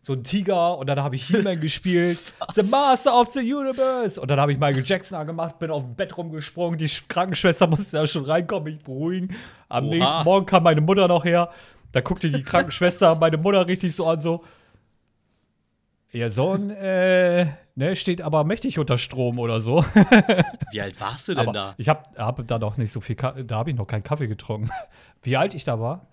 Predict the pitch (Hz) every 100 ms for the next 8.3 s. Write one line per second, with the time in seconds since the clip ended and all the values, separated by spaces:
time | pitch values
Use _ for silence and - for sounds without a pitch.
0 | - 110 104 107 110 104 101 - 120 135
1 | 98 _ _ - _ _ _ _ _ _
2 | _ _ 104 90 92 92 95 95 95 110
3 | 98 - 98 95 95 - 101 95 107 98
4 | 92 117 123 135 117 131 117 - 135 131
5 | 120 110 165 180 123 107 _ 113 117 113
6 | - 143 175 135 139 107 117 123 127 107
7 | 98 143 151 104 117 101 98 92 95 101
8 | 90 95 117